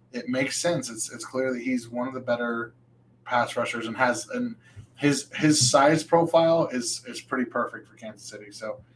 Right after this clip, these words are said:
um, kids, don't do drugs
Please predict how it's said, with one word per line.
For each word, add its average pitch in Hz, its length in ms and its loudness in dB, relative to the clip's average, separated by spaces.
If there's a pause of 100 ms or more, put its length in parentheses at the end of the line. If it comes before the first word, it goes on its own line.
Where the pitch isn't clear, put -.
(380)
um, 123 460 6 (2000)
kids, 170 540 4 (1000)
don't 147 180 6
do 165 120 6
drugs 147 380 6